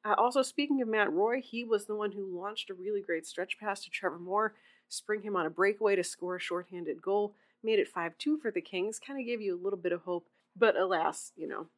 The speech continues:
there was no win in sight. There were moments of, of trying, there were moments of looking good, but this was a game that, you know, you wanna talk about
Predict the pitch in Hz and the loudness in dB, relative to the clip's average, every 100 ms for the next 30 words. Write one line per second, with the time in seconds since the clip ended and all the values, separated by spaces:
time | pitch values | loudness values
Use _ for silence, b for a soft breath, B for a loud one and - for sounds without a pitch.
0 | _ 180 170 165 165 147 151 139 151 - | _ -6 -6 -2 0 0 0 0 -2 -4
1 | - - 120 87 B B _ 254 294 277 | -8 0 2 2 B B _ 2 6 8
2 | 269 285 262 269 - - - _ _ _ | 8 8 4 2 -2 -2 -6 _ _ _
3 | - 220 202 214 208 190 B B B B | 4 4 6 4 4 0 B B B B
4 | B B _ _ _ - 220 208 226 220 | B B _ _ _ 0 4 4 4 -2
5 | b b b _ 226 226 220 240 226 - | b b b _ 2 4 4 2 0 -4
6 | 196 190 190 185 175 190 196 196 b b | -4 -2 0 0 4 4 2 0 b b
7 | _ - 202 196 - 185 196 220 196 196 | _ 2 4 4 -2 -6 -4 -4 -6 -4
8 | 196 185 196 180 180 175 - - - 196 | -2 -2 -4 -4 -2 -2 -4 -14 -10 -8
9 | 175 180 196 175 190 180 180 170 170 - | -4 -4 -4 -2 0 0 0 2 2 0